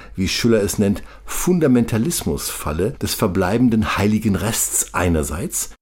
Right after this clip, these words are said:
und andererseits der Relevanzfalle stehen, die dazu führt, sich ständig einer zunehmend säkularen Gesellschaft als unabdingbar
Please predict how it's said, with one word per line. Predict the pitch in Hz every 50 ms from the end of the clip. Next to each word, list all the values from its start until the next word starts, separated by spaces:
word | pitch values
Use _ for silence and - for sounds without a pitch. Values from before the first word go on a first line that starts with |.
| _ _ -
und | 143 143 139 - -
andererseits | - 180 151 - - 73 73 67 71 76 98 117 - - -
der | - 117 101 95
Relevanzfalle | 107 107 104 85 98 104 - - 107 - - - - 85 76 71 71
stehen, | - - - - 80 80 82 90 107 135 180 190 - - - -
die | 127 131
dazu | 156 147 - -
führt, | 143 - - - 127 151 151
sich | - - 151 - -
ständig | - - - 127 123 139 156 175 139 127 -
einer | 104 104 104 95 92
zunehmend | - - - - - 175 180 180 170 160 147 139 139 135 135 131 -
säkularen | 92 104 117 - - 156 123 104 95 104 110 117 123 127
Gesellschaft | 127 104 - 92 85 85 87 - 117 120 - - - -
als | - 107 - - -
unabdingbar | - - 143 160 175 214 117 113 - 110 104 117 123 127 123 - - 127 127 143 151